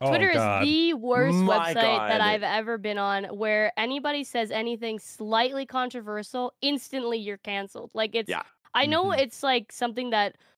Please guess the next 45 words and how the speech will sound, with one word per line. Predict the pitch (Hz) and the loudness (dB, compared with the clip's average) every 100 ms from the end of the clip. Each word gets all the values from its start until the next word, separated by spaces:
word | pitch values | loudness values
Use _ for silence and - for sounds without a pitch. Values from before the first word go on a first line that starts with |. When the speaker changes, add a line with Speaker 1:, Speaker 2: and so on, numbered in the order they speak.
| _ _ _ | _ _ _
Speaker 2:
the, | 208 254 208 - | -2 0 0 -2
like, | 240 233 185 | 0 0 -2
boomers | 202 214 220 | -4 -4 -4
talk | - 214 | -6 -6
about, | 214 226 | -4 -4
and | 208 | -4
they're | 196 | -6
like, | 190 | -8
"Oh, | 320 349 | -8 -10
cancel | 294 339 277 | -10 -12 -10
culture | - 233 226 226 | -6 -6 -6 -8
is | 208 196 | -8 -8
so | 277 302 | -10 -10
dumb," | 262 220 233 220 | -8 -4 -4 -4
or | 190 | -6
whatever. | 196 196 190 202 _ _ - | -6 -8 -10 -14 _ _ 0
But, | 311 | 2
like, | 320 311 _ _ _ _ _ - | 2 0 _ _ _ _ _ -2
it | 381 453 381 - - - - | 2 4 2 -2 -10 -14 -14
is | |
<laughs> | - | -4
stupid. | 403 349 415 339 285 214 302 247 113 - | 0 2 0 0 0 2 2 2 -4 -2
Speaker 3:
It | 233 110 90 | 0 2 2
Speaker 2:
I, | 262 302 | 2 2
Speaker 3:
is. | |
Speaker 2:
there's | 339 381 311 | 4 2 2
definitely | 349 381 381 359 359 | 0 2 0 0 -2
stuff, | - 302 302 277 | -2 2 2 2
like, | 269 262 | 0 0
people, | 294 311 339 | -2 -2 0
if | 240 240 226 | 2 0 0
there | 294 415 | 2 2
are | |
people | 339 349 311 | -2 -4 -2
that | 277 | -2
are | 240 | -2
doing | 214 247 240 | -4 -4 0
awful | 208 220 233 | 0 0 -4
things, | - 285 262 214 | -4 -2 -2 -4
like, | - 247 254 | -6 -8 -8
if | 262 | -8
somebody's | 320 359 285 | -6 -6 -6
secretly | 285 285 269 220 | -10 -6 -4 -2
a | |
neo-Nazi, | 208 254 247 202 196 226 226 | -2 -4 -4 -4 -4 -8 -12